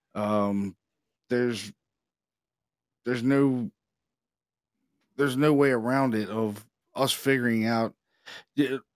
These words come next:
you're basically gonna have to be able to contain this stuff and run tests on it. And that's the problem, is we, we can't never find a place where <laughs> or find out how to contain a spirit and run tests on it to see what it's made of, what,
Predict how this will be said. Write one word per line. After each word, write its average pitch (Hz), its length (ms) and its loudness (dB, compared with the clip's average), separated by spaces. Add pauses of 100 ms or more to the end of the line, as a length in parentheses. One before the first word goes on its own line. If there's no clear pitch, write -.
(120)
you're 139 160 2
basically 156 420 0
gonna 139 160 2
have 131 220 2
to 120 80 -8
be 123 160 2
able 120 100 4
to 113 60 -2
contain 143 540 0
this 113 140 0
stuff - 480 -4 (840)
and 120 260 0
run 127 220 4
tests - 420 0
on 110 200 0
it. 104 200 -6
And 117 180 -4
that's 135 160 0
the 117 100 -6
problem, 131 440 0
is 101 120 -6
we, 113 220 -6 (100)
we 113 100 -8
can't 127 260 -4
never 117 340 -4 (600)
find 127 280 0
a 113 40 -4
place 127 400 -4
where 113 160 -2 (100)
<laughs> - 120 -6
or 135 180 2
find 127 320 0
out 113 120 0
how 127 160 0
to 117 100 -2
contain 117 720 -2 (600)
a 113 80 -4
spirit 131 640 0 (400)
and 113 200 -2 (380)
run 135 240 4
tests 151 360 -2
on 123 120 0
it 110 40 -4
to 110 80 -4
see 117 200 -4
what 117 200 0
it's 110 160 -6
made 117 280 -2
of, 104 280 -4
what, 110 220 -6